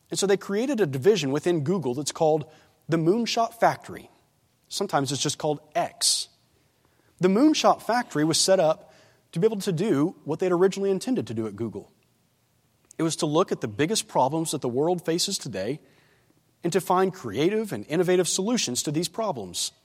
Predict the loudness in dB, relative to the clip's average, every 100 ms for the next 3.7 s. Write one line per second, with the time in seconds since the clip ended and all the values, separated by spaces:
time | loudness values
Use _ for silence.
0 | _ _ _ _ _ _ _ _ _ _
1 | _ _ -8 0 0 2 2 2 2 0
2 | -2 -2 -2 -2 -2 -4 -4 -2 0 2
3 | 0 -4 -6 -4 -4 -6